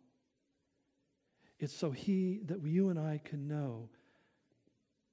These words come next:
that God foreknows us. And he says, "Those I foreknew," in Romans eight twenty-eight,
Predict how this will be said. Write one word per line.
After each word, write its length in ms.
that 160
God 260
foreknows 680
us. 260
And 100
he 120
says, 300
"Those 320
I 220
foreknew," 580
in 120
Romans 380
eight 180
twenty-eight, 500